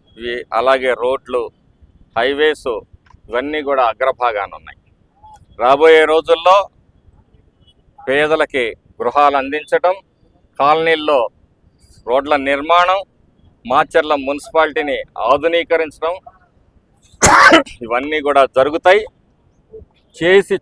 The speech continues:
చూపిస్తాము. మీలాగా మోసగారులం కాదు, అబద్ధ మాటలు చెప్పము. నువ్వు ఇలాగా వరిక పూడిసెల ప్రాజెక్టు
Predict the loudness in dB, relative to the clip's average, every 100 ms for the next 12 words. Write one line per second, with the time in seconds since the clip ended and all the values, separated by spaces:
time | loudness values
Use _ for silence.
0 | -4 -4 -2 -2 0 0 0 -6 _ -20
1 | -12 -2 2 4 4 4 0 0 0 0
2 | 2 4 2 -2 -4 0 2 2 -2 -4
3 | _ -4 0 2 2 0 0 0 2 0
4 | -2 -2 0 2 2 2 0 -4 _ -20
5 | _ _ _ -4 0 4 4 6 4 2
6 | _ _ -2 0 0 0 0 0 -2 -4
7 | -2 -2 -2 -6